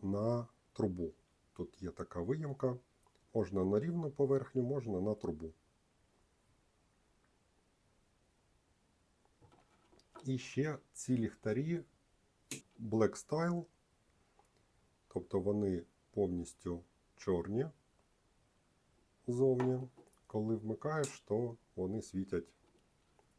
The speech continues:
жовтим, червоним або білим кольором.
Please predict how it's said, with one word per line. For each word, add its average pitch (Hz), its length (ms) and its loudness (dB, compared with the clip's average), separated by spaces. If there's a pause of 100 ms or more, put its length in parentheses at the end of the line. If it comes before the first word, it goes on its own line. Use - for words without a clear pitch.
(1400)
жовтим, 95 360 0
червоним 87 440 0
або 80 180 -8
білим 82 300 -10
кольором. 78 420 -12